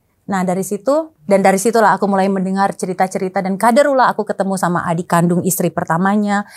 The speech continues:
kakak kandung istri pertamanya, itu kaderullah semuanya. Dan mereka cuman bilang, "Jangan cerai, jaga abang, jaga abang."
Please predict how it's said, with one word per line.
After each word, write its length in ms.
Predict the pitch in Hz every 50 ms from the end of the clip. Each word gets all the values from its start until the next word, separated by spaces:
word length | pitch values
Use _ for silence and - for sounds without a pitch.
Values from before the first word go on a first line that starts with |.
| - - -
kakak 320 | - 190 180 - - -
kandung 400 | - 208 185 180 190 180 175 180
istri 240 | 175 - - 175 175
pertamanya, 560 | - - - - 175 180 190 202 208 214 220
itu 160 | 226 233 269
kaderullah 500 | - - 269 208 233 233 240 247 247 254
semuanya. 540 | 240 - - 208 190 180 170 170 165 165 160 156 _ _ _ _
Dan 160 | _ 202 196 196
mereka 240 | 190 180 180 202
cuman 300 | 202 196 - 196 180 175
bilang, 400 | 175 175 185 185 202 214 226 220 - _ _ _ _ _
"Jangan 320 | - 196 180 185 185 185
cerai, 380 | 175 - 180 180 175 165 180 175
jaga 400 | - 175 170 170 - - 123 -
abang, 320 | - 202 - 147 139 156 - _ _ _ _
jaga 380 | _ - 160 165 156 - 60 60
abang." 320 | - - - - - 120